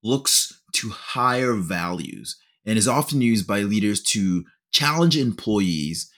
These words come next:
and followers to strive for and achieve that meaningful and valuable positive change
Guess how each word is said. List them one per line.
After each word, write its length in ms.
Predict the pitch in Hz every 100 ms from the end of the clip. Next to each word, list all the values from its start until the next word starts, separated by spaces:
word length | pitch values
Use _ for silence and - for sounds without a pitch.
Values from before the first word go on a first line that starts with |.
| _ _
and 280 | 117 131 117
followers 680 | - 107 127 85 76 87 -
to 480 | - 110 98 98 90
strive 680 | 90 - - 117 123 131 135
for 600 | - 117 107 98 95 87 _ _
and 140 | 113
achieve 640 | 104 - - 175 117 101 - _ _
that 140 | 107 101
meaningful 840 | 107 127 151 170 156 - 151 143
and 180 | - 101
valuable 920 | 90 95 90 104 123 117 104 104 98 - _ _ -
positive 640 | 110 110 127 117 101 85
change 560 | - 113 101 98 90